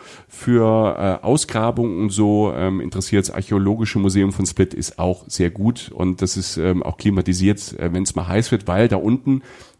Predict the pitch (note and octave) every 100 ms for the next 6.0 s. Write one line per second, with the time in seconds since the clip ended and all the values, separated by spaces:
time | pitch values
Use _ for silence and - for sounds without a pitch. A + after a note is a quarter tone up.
0 | - - G2 G2 G2 G2+ - G2 G2 F#2+
1 | F#2 - _ - F#2+ A#2+ A#2 G2 A2+ A#2
2 | F#2+ F#2 F#2 - - _ - - G2+ G#2
3 | A2 - F#2 - G#2+ B2+ - - F2+ E2+
4 | E2+ G2 A#2+ - F2 E2 F#2+ - - A2+
5 | A2+ G2 - F2 F2 G2 A2 A2 A2